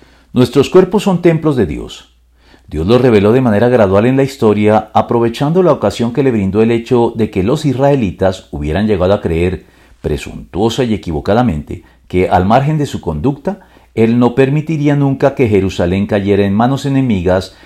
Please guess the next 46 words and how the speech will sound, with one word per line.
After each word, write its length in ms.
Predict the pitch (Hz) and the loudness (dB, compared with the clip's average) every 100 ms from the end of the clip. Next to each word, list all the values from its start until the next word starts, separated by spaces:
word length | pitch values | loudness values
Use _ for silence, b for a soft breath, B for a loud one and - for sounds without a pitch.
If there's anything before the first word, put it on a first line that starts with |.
| B | B
debido 280 | - 104 123 | -2 2 4
a 80 | 139 | 2
que 140 | 117 | 2
el 160 | 98 76 | 2 0
templo 420 | 104 151 156 147 | 0 0 0 -4
se 160 | 156 123 | -2 -2
encontraba 640 | 104 85 73 73 85 90 | -2 -4 -6 -2 0 0
en 80 | 85 | -2
ella. 320 | 58 55 52 - _ _ b b b b | -6 -10 -16 -20 _ _ b b b b
Pero 180 | - 78 | -6 -4
Dios 220 | 82 110 | 0 0
no 80 | 127 | 2
ha 40 | 135 | 0
estado 300 | 139 131 135 | 2 2 4
nunca 320 | 131 131 131 | 2 4 2
atado 340 | - 107 113 | 4 2 2
ni 140 | 120 104 | 2 0
obligado 460 | 87 85 92 107 | 0 0 0 0
para 180 | 127 127 | 2 0
con 160 | 131 127 | -2 -4
su 160 | 135 | -6
templo 380 | - 107 101 107 | -4 -4 -2 -4
si 180 | - 98 | -4 -4
en 140 | 87 | -2
él 160 | 92 98 | -2 0
no 160 | 101 | 0
es 160 | 101 92 | 0 0
oída, 560 | 104 143 104 69 - - | -2 -2 -4 -6 -8 -2
apreciada 920 | 131 147 143 - 113 101 101 95 - | -2 0 -4 -2 0 2 0 -2 -4
y 120 | - 92 | -8 -6
practicada 720 | 92 78 - 67 - 85 87 | -4 -6 -8 -12 -4 0 0
su 160 | 90 76 | -2 -6
palabra. 540 | 87 71 - - - _ _ _ _ b b b b _ | -4 -4 -8 -14 -20 _ _ _ _ b b b b _
Fue 160 | 143 | 2
por 160 | 165 185 | 6 6
eso 200 | 180 190 | 6 2
que 100 | 143 | 2
la 140 | 110 | 4
gloria 360 | 90 104 110 135 | 2 2 4 2
divina 420 | 127 98 107 123 | 2 0 0 0
que 100 | 107 | 0
había 240 | 82 90 | 0 0
llenado 340 | 104 123 123 127 | 0 2 2 2
inicialmente 760 | 123 90 85 113 123 135 135 143 | 0 -2 0 0 2 0 0 -2
el 140 | 131 | 0
templo 500 | 107 90 90 95 - | -2 -4 -4 -6 -6